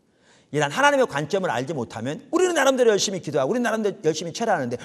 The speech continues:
왜 하나님께서 내 기도를 응답하지 않으시고, 왜 우리 가운데 하나님의 실제가 없는지, 왜 우리 가운데는 죄와 세상의 억압만 가득한지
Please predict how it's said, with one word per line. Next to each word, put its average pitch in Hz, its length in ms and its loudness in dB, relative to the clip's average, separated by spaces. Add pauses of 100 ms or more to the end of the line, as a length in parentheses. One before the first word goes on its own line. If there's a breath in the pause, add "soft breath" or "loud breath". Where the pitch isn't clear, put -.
왜 311 220 6
하나님께서 240 500 2
내 147 160 0
기도를 135 260 -2
응답하지 117 400 -6
않으시고, 107 440 -8 (180 loud breath)
왜 233 200 2
우리 254 200 4
가운데 175 240 0
하나님의 160 240 -4
실제가 160 340 -6
없는지, 113 340 -6 (120)
왜 381 180 4
우리 302 220 4
가운데는 202 340 -2
죄와 160 760 0 (280 loud breath)
세상의 196 340 -2
억압만 123 360 -2
가득한지 113 540 -10